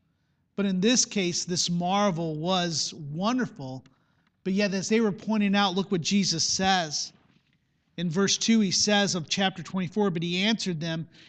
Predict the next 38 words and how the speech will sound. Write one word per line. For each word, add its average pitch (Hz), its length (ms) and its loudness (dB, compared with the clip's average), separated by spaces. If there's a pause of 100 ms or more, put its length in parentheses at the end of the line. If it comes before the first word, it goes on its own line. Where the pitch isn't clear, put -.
(120)
'You 226 180 10
see 247 280 6
all 240 300 8
these, 240 360 4
do 233 120 4
you 214 180 8
not? 214 500 4 (580)
Truly 262 500 6
I 214 120 6
say 233 260 2
to 208 60 4
you, 226 280 6
there 240 360 2
will 240 220 2
not 226 480 2
be 226 180 6
left 214 760 6 (320)
here 226 300 6
one 233 560 4
stone 247 640 0
upon 190 340 -2
another, 190 560 0 (760)
and 127 180 -6
that 185 240 0
will 170 120 -4
not 185 560 0
be 190 120 -4
thrown 185 400 -4
down.'" 196 240 -2
In 190 100 -4
other 226 160 2
words, 208 220 0
he 208 80 0
says, 196 260 0
"You 214 60 2
see 269 260 4
how 240 240 4
beautiful 240 760 4